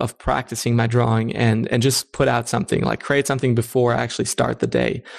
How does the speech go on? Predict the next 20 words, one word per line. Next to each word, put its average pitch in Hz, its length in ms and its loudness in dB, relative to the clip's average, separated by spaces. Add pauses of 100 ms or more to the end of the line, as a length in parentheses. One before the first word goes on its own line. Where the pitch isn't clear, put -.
(640)
And 113 360 0
as 123 120 -2
soon 143 180 2
as 120 80 0
I 117 120 0
get 117 200 -2
done 131 180 2
with 117 120 -2
that, 135 320 0
I 123 80 0
usually 113 560 2
went, 120 360 2
go 120 240 4
into, 117 520 2
like, 117 220 0
emails, 131 720 2 (340)
um, 113 120 2
admis-, 117 420 2 (120)
administrative 135 680 0
work. 131 360 0